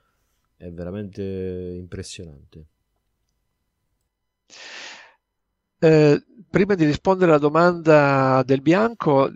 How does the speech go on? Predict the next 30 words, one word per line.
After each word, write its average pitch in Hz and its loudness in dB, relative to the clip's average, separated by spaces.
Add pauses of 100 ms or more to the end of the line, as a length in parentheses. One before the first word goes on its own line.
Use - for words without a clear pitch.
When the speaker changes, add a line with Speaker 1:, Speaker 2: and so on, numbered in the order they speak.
(100)
Speaker 2:
dico 147 -4
ancora 175 -2
una 143 -4
cosa 143 0
che 139 -4
non 135 -8
è 156 -4
nota 139 -4
a 131 -2
tutti, 156 -6
ma 123 -2
deve 135 2
esserlo 120 -2
perché 127 -8
è 123 -6
interessantissima. 127 -4 (480)
Ehm, 127 -2 (840)
lo 151 -4
specchio - 2
segmentato 139 0
non 160 0
l'ha 127 -2
inventato 131 0
né 127 -2
la 135 0
nasa, 120 0
né 120 -6
la 123 0
Lockheed, 117 -4
né, 117 -6